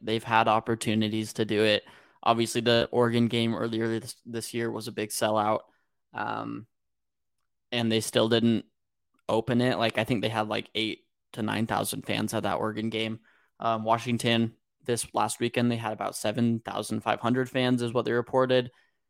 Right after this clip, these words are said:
So you're kinda, you're getting bigger numbers. Um,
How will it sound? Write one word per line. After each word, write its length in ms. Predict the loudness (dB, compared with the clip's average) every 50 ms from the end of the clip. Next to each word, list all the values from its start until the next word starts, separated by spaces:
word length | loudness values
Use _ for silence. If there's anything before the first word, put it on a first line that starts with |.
| _ _
So 160 | -8 -2 0
you're 280 | 0 0 0 0 -2 -2
kinda, 360 | 0 -2 -2 0 -2 -2 -2
you're 140 | -2 -2 -2
getting 380 | 0 0 2 2 2 0 -2 -4 -4
bigger 260 | -4 -2 -2 -2 -4
numbers. 640 | -4 -4 -4 -4 -4 -4 -6 -6 -8 -8 -10 -14 -16 -14 -10
Um, 460 | -6 -6 -4 -4 -4 -4 -6 -6 -8